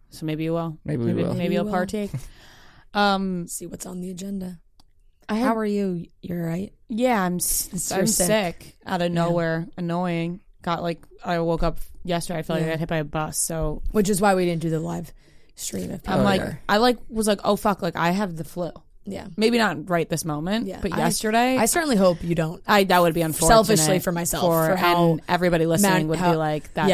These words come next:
Speaker 3: yeah,
Speaker 1: really
Speaker 3: we've
Speaker 1: rude
Speaker 3: been
Speaker 1: of
Speaker 3: in some
Speaker 1: you."
Speaker 3: serious confined space
Speaker 1: Um,
Speaker 3: today. <laughs>
Speaker 1: but yesterday I definitely felt worse than today. Yesterday I was like, "Oh my God, I got, fucking got hit by a bus."
Speaker 3: Yeah.
Speaker 1: But I had this weird,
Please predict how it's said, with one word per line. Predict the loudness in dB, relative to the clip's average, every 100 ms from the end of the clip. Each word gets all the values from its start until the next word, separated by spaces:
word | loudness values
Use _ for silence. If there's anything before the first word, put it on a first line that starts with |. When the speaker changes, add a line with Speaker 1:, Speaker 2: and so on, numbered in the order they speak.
| 2 -2
Speaker 3:
yeah, |
Speaker 1:
really | -4 0
Speaker 3:
we've | 2 4
Speaker 1:
rude |
Speaker 3:
been | 2
Speaker 1:
of | 2
Speaker 3:
in |
some | 0
Speaker 1:
you." | 2
Speaker 3:
serious | 2 4 4 2 0
confined | -2 -2 -4 -4
space | 2
Speaker 1:
Um, | 4 4 2 0
Speaker 3:
today. | -2 -4 -6 0
<laughs> |
Speaker 1:
but | 4 6 6 2 -4 -10 -10 -16 -20 -20 _ _ -6
yesterday | 0 0 2 -2 -2
I |
definitely | -4 -8 -10
felt | -8 -8
worse | -8 -8
than | -8 -8
today. | -8 -4
Yesterday | -4 -2 -2
I |
was | -2 -4
like, | -6
"Oh |
my | -6 -4
God, | -4
I | -4
got, | -6 -14 -10
fucking | -6 -4
got | -4
hit | -4
by | -4
a | -4
bus." | -2 -2 -2 -6
Speaker 3:
Yeah. | -4 -4 -6 -14 -4
Speaker 1:
But | 2 4 4 0 -10 -12
I | -6
had | -4
this | -4 -4
weird, | -2 0 0 -2